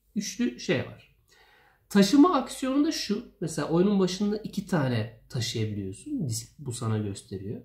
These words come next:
Bir aksiyonla taşıdım mesela. Ben bunu buraya taşıdım, bunu da buraya taşıdım diyelim.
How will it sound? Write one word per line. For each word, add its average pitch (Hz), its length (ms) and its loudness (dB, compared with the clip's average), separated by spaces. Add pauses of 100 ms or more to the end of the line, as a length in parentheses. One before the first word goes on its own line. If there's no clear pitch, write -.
(1000)
Bir 208 260 4
aksiyonla 240 600 0
taşıdım 135 480 2
mesela. 120 460 -6
Ben 160 280 0
bunu 160 200 0
buraya 156 320 2
taşıdım, 135 440 -6
bunu 131 180 0
da 151 140 -2
buraya 120 280 0
taşıdım 120 440 -4
diyelim. 113 380 -4